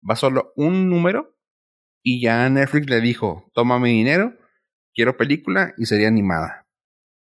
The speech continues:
Esto se llama Berserker. Y para ser bien edgy, así como Panda cuando se cambió a Pexindex, Berserker lo escribe con B R Z R K R.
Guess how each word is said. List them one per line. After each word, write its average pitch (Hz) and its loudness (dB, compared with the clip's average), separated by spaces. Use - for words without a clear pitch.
Esto 117 -6
se 110 -2
llama 113 0
Berserker. - 0
Y - -4
para 101 -2
ser 117 -2
bien 143 -2
edgy, 147 -2
así 117 -6
como 143 -2
Panda 127 -2
cuando 135 0
se 127 -6
cambió 113 0
a - -20
Pexindex, - -4
Berserker 151 -2
lo 113 2
escribe 117 0
con 101 -4
B 123 -2
R 131 0
Z - -4
R 113 0
K 110 0
R. 92 0